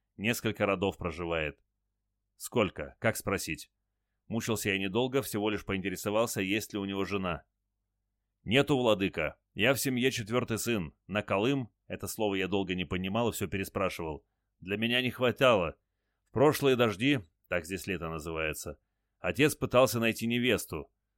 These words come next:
В роду желтой рыбы нельзя, оттуда моя мать, как и твоя матушка, владыка. Связываться с родами треххвостой звезды и каменного жука он сам не хотел.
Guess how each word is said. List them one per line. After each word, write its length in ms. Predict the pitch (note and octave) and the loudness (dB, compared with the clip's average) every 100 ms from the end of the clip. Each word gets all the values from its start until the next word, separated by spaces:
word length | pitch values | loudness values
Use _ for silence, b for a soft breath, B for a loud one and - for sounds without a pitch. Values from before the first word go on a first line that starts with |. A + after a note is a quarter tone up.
| _ | _
В 80 | E2+ | -2
роду 240 | G2 A#2+ C#3+ | 0 4 4
желтой 340 | C3+ C3 A#2 | 4 4 4
рыбы 260 | A#2 C3+ A#2+ | 4 2 2
нельзя, 540 | G2 D#2+ F2+ F2 D#2 - | 0 -2 2 0 0 -6
оттуда 400 | F2+ - B2+ A2+ | -6 0 2 4
моя 220 | G2 F2 | 4 2
мать, 280 | E2 - - | 0 -4 -2
как 220 | A2 A#2+ | -2 -2
и 20 | |
твоя 340 | A2 G#2 F#2+ | 0 2 4
матушка, 480 | F2+ F2+ F2 E2+ - | 2 0 -2 -8 -6
владыка. 580 | F2 F2 F2 E2+ E2 D2 _ _ _ | -2 -2 -2 -4 -4 -6 _ _ _
Связываться 680 | - - F2 A#2 A#2+ A#2 - | -18 -4 2 4 4 2 0
с 120 | G2+ | 0
родами 400 | A2 A2 A#2 A2 | 2 6 6 6
треххвостой 580 | G#2 A2+ G#2+ A#2 A#2 A2+ | 2 2 2 2 2 0
звезды 440 | F#2 G#2+ G2+ B2 A#2 | 0 0 0 2 2
и 20 | |
каменного 480 | - A2 G#2+ G#2 F#2 | 2 2 2 0 0
жука 320 | F#2+ - C#3 | -2 4 4
он 100 | G2 | 4
сам 240 | - F#2+ | 2 0
не 120 | F2+ | -2
хотел. 500 | F2 F2+ - E2+ D2+ | -6 -10 -4 -4 -6